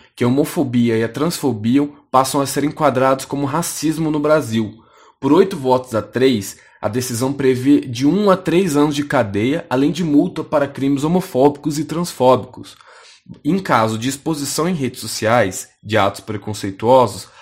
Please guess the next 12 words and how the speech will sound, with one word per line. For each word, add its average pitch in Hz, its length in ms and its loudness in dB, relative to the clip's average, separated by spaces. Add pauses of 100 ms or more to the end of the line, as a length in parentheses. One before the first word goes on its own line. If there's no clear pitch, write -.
a 107 80 0
pena 120 300 0
pode 113 260 -2
chegar 113 260 0
de 127 120 -6
dois 135 420 2
a 139 60 -8
cinco 139 400 -2
anos, 123 360 2 (140)
além 135 300 0
da 131 120 0
multa. 101 400 -8